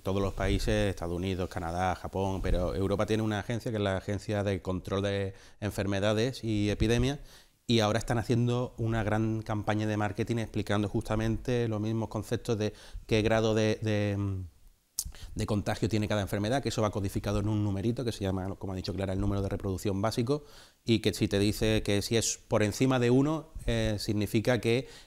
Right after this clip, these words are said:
eh, esa enfermedad puede ser contagiosa. Y, por ejemplo, uno ve las listas de le-, estos números que se han calculado para diferentes virus y enfermedades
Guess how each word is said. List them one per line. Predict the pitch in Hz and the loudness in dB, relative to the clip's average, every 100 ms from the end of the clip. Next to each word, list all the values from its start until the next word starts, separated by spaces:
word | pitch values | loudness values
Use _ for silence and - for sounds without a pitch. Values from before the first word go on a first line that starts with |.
| - | 0
eh, | 120 110 101 101 | 4 6 4 2
esa | 107 120 | 0 0
enfermedad | 120 110 110 117 | 2 2 2 2
puede | 117 107 | 2 2
ser | - 104 | 0 -4
contagiosa. | 98 104 - - 71 - - - - - - | -4 -6 -6 -8 -8 -10 -16 -20 -20 -12 0
Y, | 113 110 104 | 4 4 4
por | - 98 | 2 2
ejemplo, | 95 107 120 120 | 2 2 4 4
uno | 120 117 | 4 4
ve | 110 113 | 4 4
las | 107 | 4
listas | 107 110 - 120 | 4 2 2 0
de | 117 | 2
le-, | 110 98 107 | 2 2 0
estos | - 113 | 0 2
números | 117 110 | 2 0
que | 104 | -2
se | 117 | -2
han | 104 | 0
calculado | 104 107 113 | 0 0 0
para | 107 101 | 0 -2
diferentes | 98 107 101 110 95 | -2 -2 0 2 2
virus | 107 107 101 | 2 2 -2
y | |
enfermedades | 101 107 107 110 127 147 | -2 -2 0 2 2 0